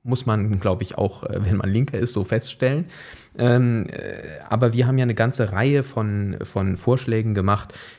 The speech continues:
Ich nenne da nur mal das, äh, Baulückenkataster, die Beschleunigung von, äh, Verwaltungsprozessen, die Entschlackung des Baurechts. Äh, dann haben wir drüber nachgedacht, die Traufhöhe,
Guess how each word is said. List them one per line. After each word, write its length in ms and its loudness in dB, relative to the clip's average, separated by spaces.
Ich 280 -10
nenne 260 2
da 100 4
nur 140 2
mal 140 2
das, 260 -2
äh, 120 -4
Baulückenkataster, 1400 0
die 400 -2
Beschleunigung 760 0
von, 400 0
äh, 180 -6
Verwaltungsprozessen, 1120 -2
die 220 4
Entschlackung 580 0
des 280 0
Baurechts. 840 -2
Äh, 120 -2
dann 240 0
haben 60 0
wir 100 2
drüber 240 0
nachgedacht, 640 0
die 140 -4
Traufhöhe, 720 0